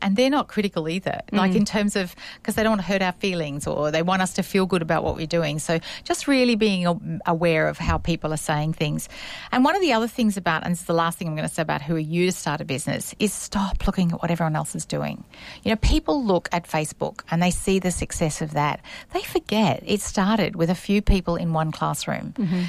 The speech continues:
Speaker 1: know, I was just talking to somebody yesterday who's got a fantastic idea for a clothes sharing business. And she said, "Yeah, but I, how do I scale it?" It's like, make it work first. You know,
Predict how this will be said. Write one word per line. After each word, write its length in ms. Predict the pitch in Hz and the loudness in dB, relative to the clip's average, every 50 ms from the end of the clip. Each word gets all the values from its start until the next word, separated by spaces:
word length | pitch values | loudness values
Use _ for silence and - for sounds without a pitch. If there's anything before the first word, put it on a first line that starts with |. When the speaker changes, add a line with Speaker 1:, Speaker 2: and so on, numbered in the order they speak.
| - - - | -4 -4 -2
Speaker 1:
know, 100 | 185 196 | 0 2
I 40 | |
was 120 | 202 208 - | 2 2 0
just 280 | - 285 277 - - | 0 -2 -2 -2 0
talking 260 | - 254 214 - 208 190 | 0 0 0 0 0 -2
to 80 | 185 | -2
somebody 320 | - - 185 175 170 165 156 | -2 -2 0 0 0 0 0
yesterday 440 | 160 165 165 - - - 156 143 | -2 -2 -2 -4 -4 -2 -2 0
who's 100 | 156 165 | 0 -2
got 180 | 170 - 175 170 | -2 -2 -4 -2
a 20 | |
fantastic 720 | - 196 185 180 - - - - 269 269 - - 269 - | 0 0 0 0 -2 -6 -6 -4 -4 -4 -4 -6 -4 -2
idea 580 | - 180 170 160 - 160 160 160 139 - - - - | 0 0 0 0 2 2 2 2 2 0 -2 -6 -6
for 380 | - - 170 165 165 160 156 - - | -2 0 2 2 4 4 2 2 0
a 220 | - 147 151 147 - | -2 -2 -2 -4 -6
clothes 500 | - - - 175 175 175 175 - - - | -4 -2 0 2 2 2 0 -2 -4 -6
sharing 380 | - - - 160 160 160 160 156 | -6 -4 -4 -2 -2 -2 -4 -4
business. 440 | 147 160 165 - - - - - - - - - - - - - - | -4 -4 -4 -4 -4 -4 -6 -6 -10 -12 -14 -12 -12 -12 -12 -2 0
And 120 | 214 214 | 0 2
she 100 | - 233 | 2 0
said, 280 | 208 - 233 208 196 - | 0 2 0 0 0 0
"Yeah, 180 | 190 226 233 226 | 2 2 2 4
but 160 | 196 185 190 | 2 2 2
I, 120 | 185 180 - | 0 -2 -4
how 180 | - - - 247 | -4 -4 -2 0
do 80 | 254 269 | 2 2
I 80 | 240 | 2
scale 420 | - - - - 165 170 202 240 202 | 0 -2 -4 -2 0 0 2 2 2
it?" 160 | - - - - - - - - - - - - | 0 -2 -6 -12 -18 -18 -18 -18 -18 -20 -12 -10
It's 100 | 208 - | -4 -2
like, 160 | 220 196 - 202 | 0 0 2 2
make 180 | 202 226 262 | 2 2 2
it 120 | - - 180 | 0 0 2
work 260 | 156 185 269 - - | 2 2 2 0 -2
first. 520 | - 185 147 - - - - - - - - - _ _ | -2 0 0 0 -2 -6 -10 -10 -10 -12 -14 -16 _ _
You 80 | 208 | 0
know, 260 | 202 214 214 202 180 | 2 4 4 4 2